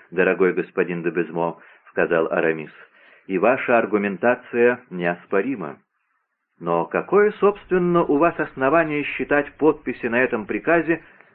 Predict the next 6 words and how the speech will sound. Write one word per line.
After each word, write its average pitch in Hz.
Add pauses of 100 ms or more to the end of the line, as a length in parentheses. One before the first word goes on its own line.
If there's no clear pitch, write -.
(140)
подложными?» 147 (1600)
«Очень 117
серьезное. 73 (840)
Отсутствие 160
подписавших -
его. 73